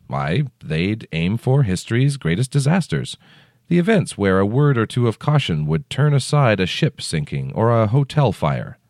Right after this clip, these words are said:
The more focused would aim for individual injustices.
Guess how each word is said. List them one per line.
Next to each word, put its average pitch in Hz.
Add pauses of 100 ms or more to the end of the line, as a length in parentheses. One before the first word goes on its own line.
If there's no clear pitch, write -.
(460)
The 90
more 85
focused 147
would 120
aim 98
for 85
individual 95
injustices. 76